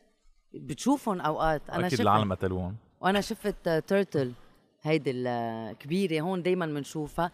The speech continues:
Speaker 2: الزلحفة.
Speaker 1: وفي ز-، ز-، شو؟ زلحفة. وفي ما بعرف كيف بتسم-، بنقول بالعربي الفوك.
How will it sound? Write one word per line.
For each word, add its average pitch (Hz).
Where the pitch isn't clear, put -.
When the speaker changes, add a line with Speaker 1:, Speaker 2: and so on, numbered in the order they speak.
Speaker 2:
الزلحفة. 101
Speaker 1:
وفي 247
ز-، 156
ز-، -
شو؟ 175
زلحفة. 165
وفي 175
ما 214
بعرف 196
كيف 165
بتسم-، 160
بنقول 147
بالعربي 160
الفوك. -